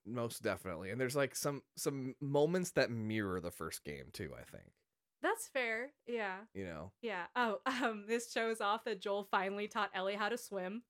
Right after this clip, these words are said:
Speaker 1: That's true. You don't have to deal with that shit anymore.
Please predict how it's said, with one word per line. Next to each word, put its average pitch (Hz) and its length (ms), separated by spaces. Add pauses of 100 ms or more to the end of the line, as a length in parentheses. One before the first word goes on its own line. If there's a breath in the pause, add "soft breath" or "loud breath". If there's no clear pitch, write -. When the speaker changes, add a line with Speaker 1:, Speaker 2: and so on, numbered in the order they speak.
(120)
Speaker 1:
That's - 220
true. 80 400 (100)
You 104 80
don't 117 120
have 131 100
to 127 60
deal 120 180
with 120 140
that 113 280
shit - 360
anymore. 92 580